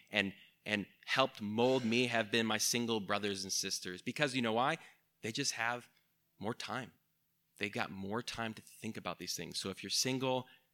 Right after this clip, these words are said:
how do you be single-minded to the Lord? Think about the things of the Lord more.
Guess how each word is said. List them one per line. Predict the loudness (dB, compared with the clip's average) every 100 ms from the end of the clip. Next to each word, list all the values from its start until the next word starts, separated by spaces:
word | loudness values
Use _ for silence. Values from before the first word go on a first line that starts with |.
| 2
how | 4
do | 6
you |
be | 4
single-minded | 2 2 0 0 -2 -2
to | -4
the |
Lord? | -2 -2 -4 _ -18
Think | -6 -4 -2
about | -4 -4
the | -6
things | -6 -4 -4
of |
the | -2
Lord | 0 0 -2 -10 _ _
more. | -10 -6 -4 -6 -10